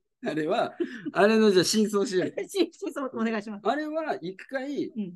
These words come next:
Speaker 1: へをするよからの、
Speaker 2: うん。
Speaker 1: でもさすがにレディーの前だし、
Speaker 2: うん。
Speaker 1: 俺はその車内でしないよって言って、
Speaker 2: うん。うん。
Speaker 1: 外に出て、
Speaker 2: うん。
Speaker 1: で、外の空気を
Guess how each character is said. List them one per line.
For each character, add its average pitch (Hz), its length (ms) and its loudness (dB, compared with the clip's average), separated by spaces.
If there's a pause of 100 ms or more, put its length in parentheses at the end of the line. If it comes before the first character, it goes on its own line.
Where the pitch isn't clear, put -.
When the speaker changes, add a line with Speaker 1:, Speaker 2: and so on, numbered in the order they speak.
(100)
Speaker 1:
へ 262 140 0
を 202 100 2
す - 180 -6
る 131 140 0
よ 208 280 4
か - 160 -12
ら 147 100 -6
の、 175 300 -2
Speaker 2:
う 277 60 0
ん。 - 40 0
Speaker 1:
で - 100 6
も - 80 2
さ 190 160 -8
す 185 140 -10
が 277 160 -4
に 302 300 -2
レ 220 280 2
デ 165 80 -6
ィ 135 60 -2
ー 117 40 -2
の 104 120 -6
前 170 200 0
だ 120 120 -10
し、 - 360 -8
Speaker 2:
う 233 60 0
ん。 180 240 -4
Speaker 1:
俺 147 160 4
は 233 180 2
そ 123 120 -10
の 107 40 -8
車 170 200 -2
内 131 160 -4
で 101 80 -10
し 131 160 -6
な 143 100 -4
い 170 80 -6
よ 277 260 -2
っ - 40 -20
て 220 80 -4
言 202 140 0
っ - 20 -10
て、 277 280 -6
Speaker 2:
う - 40 -8
ん。 - 20 0
う - 20 0
ん。 180 40 -6
Speaker 1:
外 147 280 -2
に 113 140 -2
出 135 120 -6
て、 143 280 -4
Speaker 2:
う 214 60 -8
ん。 165 200 -10
Speaker 1:
で、 135 320 -2
外 165 260 -6
の 131 120 0
空 165 200 -2
気 120 180 -4
を 143 240 0